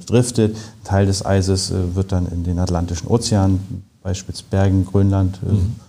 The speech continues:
Speaker 1: einfach geschmolzen. Ein anderer Teil biegt ab nördlich Kanada an den Beaufortwirbel und existiert dort ein bisschen länger.
Speaker 2: Mhm.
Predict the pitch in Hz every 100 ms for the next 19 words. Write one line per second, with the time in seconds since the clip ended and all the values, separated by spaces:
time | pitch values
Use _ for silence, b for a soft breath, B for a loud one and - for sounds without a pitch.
0 | B B - 87 87 - - - 104 139
1 | 143 120 110 117 B - - 101 101 95
2 | 98 95 98 90 92 98 - - 95 -
3 | 95 98 92 - - 90 87 85 87 87
4 | 82 78 - 101 90 95 90 90 87 82
5 | 92 - - 80 - - - 92 90 90
6 | 101 92 87 80 76 B B B 110 92